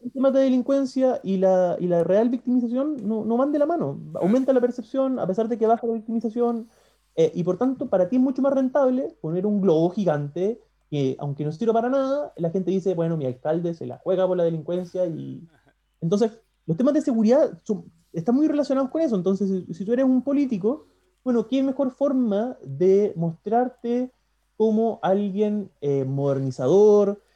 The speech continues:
eh, alguien, eh, actualizado, alguien que está, eh, a la vanguardia de las cosas que, eh,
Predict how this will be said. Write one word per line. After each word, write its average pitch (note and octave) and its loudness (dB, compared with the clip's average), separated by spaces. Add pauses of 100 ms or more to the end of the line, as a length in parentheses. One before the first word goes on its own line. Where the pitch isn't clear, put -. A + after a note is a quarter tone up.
(180)
eh, C3+ -2
alguien, D3+ -2
eh, B2+ -2
actualizado, G3+ 2
alguien D3+ -2
que C#3 -10
está, D#3 -2 (300)
eh, C3+ -6
a C#3+ -2
la C3 2
vanguardia F3+ 2
de G3 4
las E3 -4
cosas C#4+ -4
que, A3 0 (380)
eh, D3 0